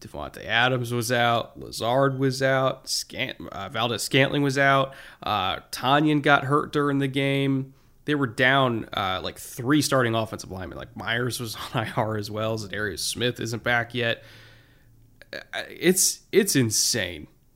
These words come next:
Like, when you look at their injury report, their I R list, like, how many great players they're missing,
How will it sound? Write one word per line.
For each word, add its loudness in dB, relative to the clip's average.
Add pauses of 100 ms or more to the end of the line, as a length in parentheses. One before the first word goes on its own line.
(340)
Like, -4
when 0
you 0
look 2
at -2
their 0
injury 0
report, -6
their -4
I 0
R -2
list, -4
like, -10
how 2
many 0 (200)
great -2
players -10 (640)
they're -2
missing, 0